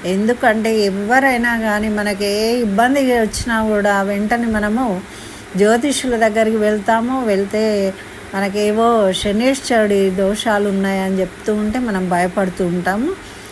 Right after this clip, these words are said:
ఏమీ భయపడాల్సిన పని లేదు. మనము ఈ మాసం అంతా ఆ శనేశ్వరుడికి ప్రీతికరమైన పనులన్నీ చేసి చక్కగా ఏడాదంతా తర్వాత ఆనందంగా గడపవచ్చు.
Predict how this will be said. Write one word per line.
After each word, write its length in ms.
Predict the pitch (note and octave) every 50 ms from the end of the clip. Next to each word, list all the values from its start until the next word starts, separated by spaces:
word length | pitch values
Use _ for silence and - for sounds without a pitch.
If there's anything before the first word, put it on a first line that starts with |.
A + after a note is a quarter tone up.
| - - - -
ఏమీ 540 | G3 G3 G3+ G#3 G#3+ A3 A#3 B3 C4 C#4+ C#4+
భయపడాల్సిన 880 | B3+ A3 A3+ G3+ G#3 G3+ G#3 A3+ A3 A3 A3 A3+ G#3+ - A#3 A3 G#3
పని 360 | G3 G3 - F#3+ F#3+ G3 G#3
లేదు. 440 | G#3 G#3 F#3+ F#3 F3+ F#3 A#3 E4+ G4 - - - - - - - - - F#3+
మనము 280 | G3 A3 C4 C#4 C#4+
ఈ 160 | B3 G#3+ G3+ G3+
మాసం 720 | G3 F#3+ F#3 F#3+ G3 G3+ G#3+ A#3 A3+ - C4+ A#3+ G#3 G3
అంతా 600 | F#3+ F#3+ F#3 G3 A3 A#3+ A#3 - B3+ A3 G3 - - - - - - - - - - - - - - -
ఆ 140 | - F#3+ F#3+ F#3+
శనేశ్వరుడికి 1120 | F#3+ - G3+ F#3+ G#3 A3+ B3 C4+ C#4 C4+ - - - - B3 A3+ A3+ A3+ G#3+ G#3+ A3 A3+ G3+ F#3+ - -
ప్రీతికరమైన 1000 | F#3+ F#3+ G#3+ A#3 B3 B3 - C4+ A3+ - A3+ G#3 G#3+ G#3+ G#3 G#3 G3+ G3+ G3+ G3+ G3 -
పనులన్నీ 500 | F#3 F3+ G3+ G#3+ A3+ A3+ A3+ A3+ A3+ A3 G3+ F#3
చేసి 380 | F3+ F3 F3 F3 - F#3+ F3 F3 F3+ E3+ - - - - - - - - - - - -
చక్కగా 360 | - A3 G#3+ C4+ C4+ C4 C4 B3+ A3+ G#3+
ఏడాదంతా 600 | G#3+ G#3+ A3 G#3+ G#3+ G#3 G#3 G#3 G#3+ A#3 A#3 - D4 C#4 - A#3
తర్వాత 420 | A3 G#3+ G#3+ G#3 G3+ G3 G3+ C4 D4+ F#4+ F#4+ D4 G#3+
ఆనందంగా 600 | F#3+ F#3+ F#3+ F#3 F3+ F3+ F#3 F3+ F#3 F#3+ A#3+ E4 - - - - - - - - - - - E3 F#3
గడపవచ్చు. 720 | F#3 F#3 G#3 G#3 - B3 A#3 A#3 A#3 A3 - - - D#4